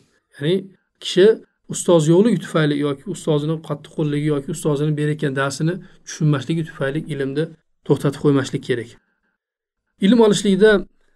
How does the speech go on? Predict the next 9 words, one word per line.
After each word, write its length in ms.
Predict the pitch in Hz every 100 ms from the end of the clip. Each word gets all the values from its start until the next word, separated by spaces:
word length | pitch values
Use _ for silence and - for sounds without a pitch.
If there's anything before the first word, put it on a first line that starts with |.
| -
birodarlarimizga 840 | 151 175 180 180 175 175 165 185 180 185 156 - -
qiladigan 420 | - 160 170 160
nasihatimiz 600 | 151 151 165 160 165 151
shuki, 340 | - 156 - 214 - _
xoh 200 | - 160 156
mujohid 380 | 147 160 143
birodarlarimiz 600 | - 156 147 147 143 143 143
bo'lsin, 260 | 139 147 135
xoh 260 | 127 143